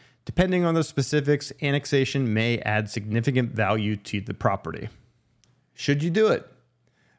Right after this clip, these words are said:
Value add projects vary considerably in cost, time, and the ultimate impact on the property's value. In this business, it's all about the numbers. Determine the cost and time needed to complete a particular value add project and determine if it's worth it.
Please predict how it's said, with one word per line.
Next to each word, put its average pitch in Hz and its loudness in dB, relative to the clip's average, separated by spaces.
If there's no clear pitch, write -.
Value 185 2
add 131 0
projects 117 2
vary 123 2
considerably 117 0
in 101 -6
cost, 139 0
time, 117 0
and 104 -2
the 98 -4
ultimate 170 -2
impact 127 0
on 104 -6
the 101 -6
property's 95 -4
value. 85 -4
In 131 0
this 185 -2
business, 156 0
it's 120 -4
all 127 2
about 120 2
the 113 -2
numbers. 101 -4
Determine 208 0
the 220 -2
cost 135 2
and 127 0
time 123 0
needed 113 0
to - -8
complete 123 -2
a 113 -4
particular 156 0
value 117 2
add 107 0
project 101 -4
and 117 0
determine 165 0
if 113 0
it's 123 -2
worth 202 2
it. 85 -4